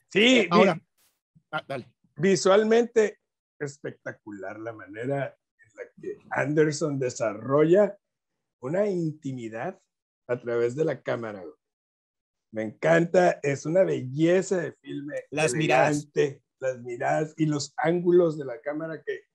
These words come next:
Speaker 1: te dan ese, esos matices extra junto con el score de Johnny Greenwood.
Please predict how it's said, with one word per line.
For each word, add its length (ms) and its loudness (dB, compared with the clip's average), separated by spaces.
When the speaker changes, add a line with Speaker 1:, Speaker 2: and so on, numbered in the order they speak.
Speaker 1:
te 160 -2
dan 280 -2
ese, 680 -4
esos 300 -6
matices 840 -6
extra 560 -2
junto 400 0
con 240 -4
el 220 -6
score 680 2
de 260 -2
Johnny 340 -2
Greenwood. 500 0